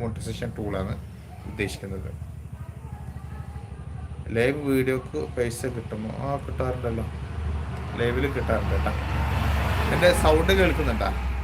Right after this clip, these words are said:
ആരെങ്കിലും ഒരാൾ ഒന്ന് മറുപടി തരോ? കിട്ടാറുണ്ട്. ഓക്കെ, ഓക്കെ, ഓക്കെ. അപ്പോൾ സൗണ്ട് കേൾക്കുന്നുണ്ട്. അപ്പോൾ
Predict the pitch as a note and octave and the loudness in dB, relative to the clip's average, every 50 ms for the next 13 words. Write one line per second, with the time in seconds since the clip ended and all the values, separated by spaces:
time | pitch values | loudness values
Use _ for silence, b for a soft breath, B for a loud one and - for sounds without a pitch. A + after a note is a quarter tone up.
0 | - - - - - - - - B2+ B2+ C3 C3+ C#3 D3 D3 C#3+ C#3+ C#3 C#3+ D3 | -4 -4 -6 -6 -4 -4 -2 0 2 2 2 2 2 0 2 2 4 4 4 2
1 | C#3+ C3+ C#3 C#3+ D3 C#3 - A#2+ B2 B2+ B2+ C3+ C#3 C3+ A#2+ G#2+ G2 G2 G2 - | 0 0 0 -2 -2 -4 -2 0 0 2 2 2 2 2 2 2 0 0 -2 -6
2 | - - - - - - - - - - - - - - - - - - - - | -8 -10 -10 -10 -12 -10 -10 -10 -10 -10 -10 -12 -12 -12 -10 -10 -10 -10 -12 -10
3 | - - - - - - - - - - - - - - - - - - - - | -10 -10 -10 -10 -10 -10 -10 -10 -8 -8 -8 -10 -10 -12 -12 -12 -12 -10 -10 -10
4 | - - - - - - - - - - - - - - - - - - - - | -10 -10 -10 -10 -10 -10 -10 -12 -12 -12 -12 -12 -12 -12 -12 -12 -12 -12 -12 -12
5 | - - - - - - - - - - - - - A2+ - - - - - - | -12 -12 -10 -10 -10 -10 -10 -10 -10 -10 -10 -8 -8 -8 -6 -8 -8 -8 -10 -10
6 | - - - - - - - - - - - - - - - - - - - - | -10 -10 -10 -10 -10 -10 -10 -10 -10 -10 -12 -12 -12 -12 -12 -12 -12 -12 -12 -12
7 | - - - - - - - - - A#2+ A2+ G#2 G#2+ G#2+ A2 G#2+ G2+ - - G2 | -12 -12 -12 -10 -10 -8 -8 -8 -6 -6 -4 -4 -4 -4 -4 -4 -4 -6 -8 -8
8 | G2+ G2+ - - - - - - - - - - - - B B B B B B | -8 -8 -8 -8 -10 -10 -10 -12 -12 -12 -14 -14 -14 -14 B B B B B B
9 | B B B - - - - - - - - - C#3 C#3 | B B B -12 -12 -12 -12 -10 -8 -6 -4 -2 0 0